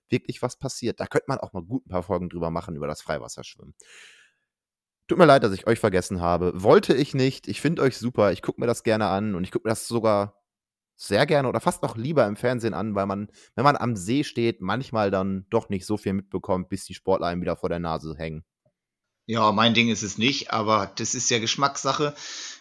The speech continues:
Speaker 2: Was ich nicht vergessen möchte, ist, ich möchte allen Trainern gratulieren,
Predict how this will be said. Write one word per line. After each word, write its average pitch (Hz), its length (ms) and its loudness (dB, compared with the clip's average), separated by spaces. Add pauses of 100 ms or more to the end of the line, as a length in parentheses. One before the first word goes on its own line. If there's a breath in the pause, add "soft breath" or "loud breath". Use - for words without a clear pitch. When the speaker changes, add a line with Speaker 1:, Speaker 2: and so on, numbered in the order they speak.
(180 loud breath)
Speaker 2:
Was 160 280 6
ich 156 140 2
nicht 185 220 4
vergessen 175 440 4
möchte, 156 340 -2
ist, 165 300 2
ich - 160 -4
möchte 147 460 0
allen 160 380 2
Trainern 165 640 2
gratulieren, 143 840 2